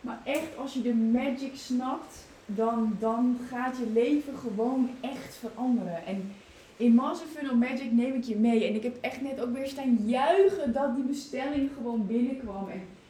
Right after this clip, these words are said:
gisteren was ik, want, eh, was ik een koffietje drinken met Mark bij onze favoriete koffietent hier op het eiland.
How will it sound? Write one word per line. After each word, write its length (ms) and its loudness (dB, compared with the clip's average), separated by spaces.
gisteren 400 -4
was 80 -8
ik, 220 -8
want, 220 -8
eh, 120 -8
was 120 -8
ik 80 -12
een 160 -12
koffietje 420 -10
drinken 260 -12
met 180 -14
Mark 280 -12
bij 100 -12
onze 280 -16
favoriete 440 -14
koffietent 540 -12
hier 160 -8
op 120 -14
het 180 -14
eiland. 320 -14